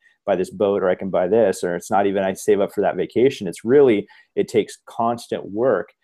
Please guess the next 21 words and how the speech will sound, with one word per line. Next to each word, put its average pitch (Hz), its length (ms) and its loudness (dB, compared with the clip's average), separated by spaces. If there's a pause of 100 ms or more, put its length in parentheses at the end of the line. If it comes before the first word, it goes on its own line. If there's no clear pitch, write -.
(200)
and 95 160 -6
change 113 640 -2
and 139 400 0
really 123 400 4
an 104 160 -12
honest 113 540 -2
self-reflection 123 840 -4 (380)
on 110 160 2
who 131 160 -2
you 117 260 0
are 139 300 2 (300)
<laughs> - 100 -4 (500)
and 135 140 2
what 147 160 2
your 143 160 6
current 151 340 2
data 139 220 6
points 185 400 2
as 131 100 -2
far 135 240 2
as, 123 220 -2